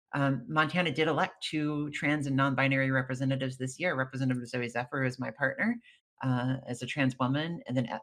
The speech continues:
S J Howell, Representative Howell, who is a non-binary person. And so they have been able to speak out on the harms that all of these bills cause.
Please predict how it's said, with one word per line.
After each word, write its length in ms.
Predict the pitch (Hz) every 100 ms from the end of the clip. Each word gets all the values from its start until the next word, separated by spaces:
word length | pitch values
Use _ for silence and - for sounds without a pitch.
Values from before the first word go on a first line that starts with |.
| -
S 180 | 131 -
J 160 | 127
Howell, 340 | 131 175 131 -
Representative 540 | 131 123 131 127 120
Howell, 400 | 151 175 - - -
who 100 | - -
is 200 | 120 117
a 80 | 117
non-binary 680 | 123 127 123 151 139 127 127
person. 460 | 135 135 - 180 - - - _ _ -
And 160 | 147
so 120 | 156
they 140 | 143 180
have 180 | 202 147
been 120 | 156
able 220 | 175 160
to 100 | 139
speak 360 | 131 - 180 -
out 260 | 156 165 -
on 120 | 143
the 60 | 120
harms 440 | - 151 151 135
that 120 | 127 -
all 140 | 131 131
of 140 | 131
these 180 | 127 -
bills 260 | 120 117 - -
cause. 460 | 117 113 151 -